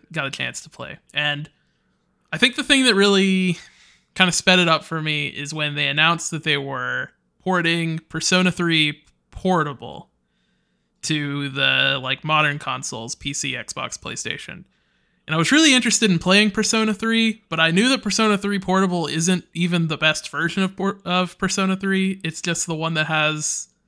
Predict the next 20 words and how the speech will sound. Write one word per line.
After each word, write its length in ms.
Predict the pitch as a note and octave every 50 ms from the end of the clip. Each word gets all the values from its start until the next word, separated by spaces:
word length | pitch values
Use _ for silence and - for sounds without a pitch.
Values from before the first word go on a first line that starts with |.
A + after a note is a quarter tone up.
| _ _ _ _ _ _ _ _ _ _ _ _ _ _ -
like, 280 | D3 D3+ - - D3+ D3
dual 180 | D#3+ D#3+ D#3+
protagonists. 920 | D#3+ - D#3+ D3+ - D3+ C#3+ D3+ D#3 E3 E3+ E3+ E3+ - - - - - - _ _ -
Or 220 | C#3+ C#3+ C#3+ -
I 40 | E3+
don't 120 | G#3+ B3 C4+
even 80 | B3+ A3
think 80 | F#3 G3
it's 60 | -
dual 160 | - E3+ E3
protagonists. 560 | D#3+ D#3+ C#3+ - D3 C3+ C3+ C3+ C#3 - -
I 60 | D#3+ D#3
think 140 | E3+ E3
it's 120 | D#3 - -
just 180 | D#3+ - -
you 80 | D#3+ C#3+
can 140 | D#3 D3 D3
choose 200 | - C#3+ C3+ C#3
your 100 | B2 A#2
gender. 380 | C#3 B2+ - - D3+ - -